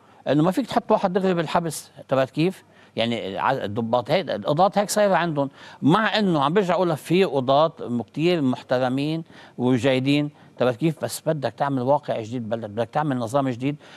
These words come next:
بالبلد. اليوم مش معروف، ما بدك تبلش تتصلحه، ما بتعرف.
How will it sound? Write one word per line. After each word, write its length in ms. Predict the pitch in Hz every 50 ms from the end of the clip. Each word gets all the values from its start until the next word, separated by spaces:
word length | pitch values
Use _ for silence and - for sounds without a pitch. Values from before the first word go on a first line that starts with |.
| - - - 135
بالبلد. 400 | 120 120 120 151 165 165 143 123
اليوم 220 | 117 139 151 147
مش 240 | 127 117 - - 131
معروف، 300 | 123 117 143 156 - 151
ما 60 | 147
بدك 100 | 143 147
تبلش 300 | 127 123 139 143 139 135
تتصلحه، 580 | - 143 - - - 165 165 147 - - 120 120 - 175
ما 80 | 190
بتعرف. 520 | 190 - 196 175 156 143 135 - - -